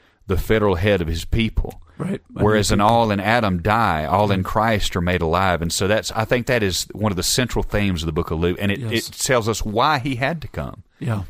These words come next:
Speaker 1: To not only become a man, but to live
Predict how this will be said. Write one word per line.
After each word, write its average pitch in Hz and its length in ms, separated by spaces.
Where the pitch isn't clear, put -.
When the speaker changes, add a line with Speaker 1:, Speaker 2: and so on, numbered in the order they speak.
Speaker 1:
To 98 260
not 113 220
only 110 140
become 127 340
a 120 40
man, 90 460
but 98 200
to - 80
live 110 540